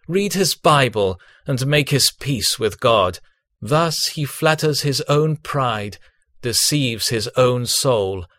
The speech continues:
and secures his own damnation. Reader, do you believe it possible that you may go to hell? Not everyone who says to me, "Lord, Lord," will enter the kingdom of heaven,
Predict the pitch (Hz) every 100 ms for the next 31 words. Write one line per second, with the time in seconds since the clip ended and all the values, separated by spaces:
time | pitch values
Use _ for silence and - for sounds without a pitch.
0 | _ _ - 113 120 101 - 127 92 -
1 | 135 123 123 120 113 98 - - 127 131
2 | 135 135 127 143 131 127 113 104 98 104
3 | 92 87 87 _ _ _ _ _ _ _
4 | - 110 147 143 120 95 - _ _ _
5 | _ _ - 110 101 139 156 170 156 160
6 | 147 165 - - - 139 143 131 135 131
7 | _ _ _ - 123 110 107 110 131 151
8 | 160 151 143 - 131 135 - 131 120 123
9 | 127 135 _ _ _ _ _ _ _ _
10 | _ 113 113 117 160 143 175 165 170 143
11 | 170 139 - 160 143 - 104 101 95 92
12 | - 107 139 143 143 131 131 127 127 127
13 | - _ _ _ _ 120 127 123 135 160
14 | 170 185 170 - - 156 147 147 143 -
15 | 139 117 95 87